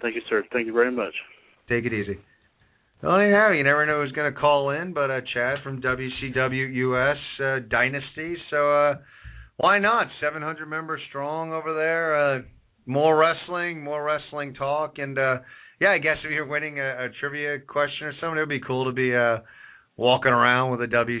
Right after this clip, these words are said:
Speaker 2: C W title, and figuratively speaking, but just to be a W C W title holder, uh, that would be cool. So go check them out, W C W U S Dynasty on, uh, Facebook. And, uh,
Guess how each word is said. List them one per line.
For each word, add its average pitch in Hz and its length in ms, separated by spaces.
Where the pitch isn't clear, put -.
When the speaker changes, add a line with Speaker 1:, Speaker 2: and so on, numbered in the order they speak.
Speaker 2:
C 123 100
W 113 360
title, 120 460
and 143 260
figuratively 120 500
speaking, 147 480
but 131 180
just 123 260
to 117 260
be 120 140
a 117 60
W 117 240
C 117 60
W 113 340
title 113 320
holder, 110 480
uh, 107 140
that 110 160
would 110 120
be 107 100
cool. 107 380
So 117 60
go 117 140
check 117 280
them 113 160
out, 117 280
W 113 220
C 117 80
W 113 280
U 117 380
S 120 160
Dynasty 110 800
on, 98 400
uh, 98 300
Facebook. 101 520
And, 98 160
uh, 98 140